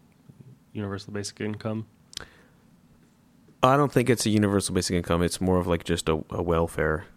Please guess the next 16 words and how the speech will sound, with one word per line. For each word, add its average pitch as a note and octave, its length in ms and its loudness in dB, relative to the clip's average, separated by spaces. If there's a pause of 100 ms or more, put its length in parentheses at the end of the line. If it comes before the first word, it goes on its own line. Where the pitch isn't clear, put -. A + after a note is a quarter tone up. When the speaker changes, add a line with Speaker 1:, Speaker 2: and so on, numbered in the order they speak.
Speaker 2:
program. D#2+ 400 -6 (1200)
Speaker 1:
Okay, D#3+ 280 0
well. A#2+ 200 0
Speaker 2:
to G2 160 2
alleviate F2 420 2
poverty. D#2 480 0 (2250)
Speaker 1:
I - 40 -20
can't A#2 240 -2
believe, G#2+ 460 -6 (260)
uh, G2 380 -14 (600)
someone G2+ 300 -8
would G2 100 -6
want G2+ 200 -6
to - 100 -12
eradicate G2+ 500 -8
poverty. A#2 460 -8